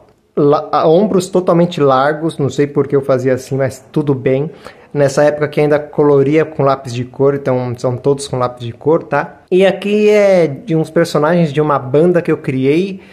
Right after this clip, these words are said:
Eu fazia algumas músicas no Sound Club, se eu não me engano, e software aí e tal. É, eu não sou do ramo de música, mas só ficava zoando e tal.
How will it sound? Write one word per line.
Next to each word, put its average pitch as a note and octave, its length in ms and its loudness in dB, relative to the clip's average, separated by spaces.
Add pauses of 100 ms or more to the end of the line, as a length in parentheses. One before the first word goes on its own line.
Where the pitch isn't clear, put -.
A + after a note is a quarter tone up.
(300)
Eu C#3+ 120 2
fazia C#3+ 400 2
algumas D3 420 0
músicas D3 420 -2
no C#3 60 -6
Sound D3+ 380 -4
Club, D3+ 420 0
se - 140 -8
eu - 20 -2
não C3 80 -2
me C3 80 -2
engano, B2+ 440 -2 (800)
e C3+ 120 -4
software B2+ 580 -2
aí C3 160 -2
e C3 60 -6
tal. C3+ 400 -2 (360)
É, C#3 200 2
eu D3+ 80 4
não F#3 100 2
sou F#3+ 160 -4
do F3 60 0
ramo F#3 200 2
de E3+ 120 0
música, F3+ 360 0
mas C#3+ 140 -2
só D#3 100 0
ficava D3 220 0
zoando C#3+ 460 0
e - 20 -2
tal. F3+ 440 -4